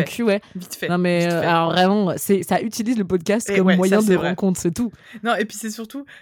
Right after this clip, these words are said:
Speaker 2: le personnage principal est absolument insupportable. Genre, c'est un peu
Speaker 1: Mais
Speaker 2: comme,
Speaker 1: tous.
Speaker 2: t'as vu Valeria ou pas ? La série
Speaker 1: Valeria.
Speaker 2: Netflix, euh,
Speaker 1: Non.
Speaker 2: espagnole.
Speaker 1: Non.
Speaker 2: Eh ben, en fait, il y a beaucoup de séries comme ça que je regarde et je fais, pourquoi le personnage principal, c'est le personnage principal ?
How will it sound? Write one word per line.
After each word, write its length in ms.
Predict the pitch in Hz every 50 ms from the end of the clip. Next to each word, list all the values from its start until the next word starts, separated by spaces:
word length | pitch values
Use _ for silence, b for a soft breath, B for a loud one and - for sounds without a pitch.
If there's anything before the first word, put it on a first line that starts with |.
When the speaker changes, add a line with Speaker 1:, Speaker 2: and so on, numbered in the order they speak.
| B -
Speaker 2:
le 120 | 185 190
personnage 520 | 180 226 220 220 - - 226 240 262 254 -
principal 680 | - 226 233 226 - 208 202 - 226 226 254 262 254 b b b b b b _ _ -
est 180 | 185 214 202 - _ _ -
absolument 420 | 202 175 - - - - 185 185 185
insupportable. 680 | 175 - - - - 196 - _ - - 214 269 349 392 _ _ _ -
Genre, 200 | 247 254 214 -
c'est 100 | - 247
un 80 | 247 233
peu 120 | - 294 311 -
Speaker 1:
Mais 40 | 294
Speaker 2:
comme, 80 | 240 226
Speaker 1:
tous. 340 | 220 302 349 - - - 180 156 156 151 190 -
Speaker 2:
t'as 120 | 233 233
vu 140 | 226 294 311
Valeria 500 | 269 269 240 240 233 226 240 285 311 302
ou 60 | 226
pas ? 180 | - 196 190 214 _ _ _ _ _ _ _ _ _ _ _ _ -
La 60 | 202
série 240 | 196 - 214 190 202
Speaker 1:
Valeria. 280 | 190 180 180 185 185 175 175
Speaker 2:
Netflix, 200 | 175 165 165 - _ -
euh, 40 | 190
Speaker 1:
Non. 60 | 190 -
Speaker 2:
espagnole. 540 | 185 - - 196 190 196 202 208 196 - _ b b b b b b b 208
Speaker 1:
Non. 240 | 208 208 208 185 - _ -
Speaker 2:
Eh 60 | 190
ben, 160 | 175 208 202 202
en 40 |
fait, 280 | 190 - 277 285 - 269 -
il 60 | - 196
y 60 | 190
a 60 | 185
beaucoup 240 | 175 190 208 - 311
de 60 | 294
séries 260 | - - 226 196 190
comme 140 | 190 214 196 190
ça 100 | 220 220
que 80 | - 202
je 100 | 170 165
regarde 240 | 170 170 214 262 262
et 40 | 220
je 100 | - -
fais, 120 | 190 175
pourquoi 400 | 160 - - 208 - - 269 285
le 80 | 285 220
personnage 400 | 196 196 - - 202 196 190 -
principal, 380 | - 190 - - 180 - 214 226
c'est 100 | - 196
le 40 | 170
personnage 340 | 185 170 - 190 180 175 -
principal ? 420 | 185 170 - 165 160 156 143